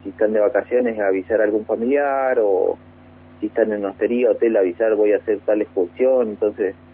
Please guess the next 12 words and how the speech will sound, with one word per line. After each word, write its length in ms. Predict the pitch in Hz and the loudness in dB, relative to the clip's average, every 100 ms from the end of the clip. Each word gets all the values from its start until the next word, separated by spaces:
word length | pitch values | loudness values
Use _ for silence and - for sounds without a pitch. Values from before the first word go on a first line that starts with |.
| - - - - - | -20 -20 -20 -18 -12
eh, 140 | - - | -10 -2
tomar 300 | - 143 139 | 0 2 0
todo 140 | - - | -2 -4
ese 140 | 147 | -4
tipo 280 | 131 143 131 | -4 0 2
de, 220 | 113 98 - - | 2 0 -4 -4
de 100 | 110 | -2
precauciones 760 | 117 110 107 104 123 127 120 | 0 -2 -2 -4 -4 -2 -2
y 20 | |
recaudo 420 | 107 107 127 139 135 | -2 0 2 2 2
que, 140 | 95 | 0
bueno, 200 | 101 98 | 0 -2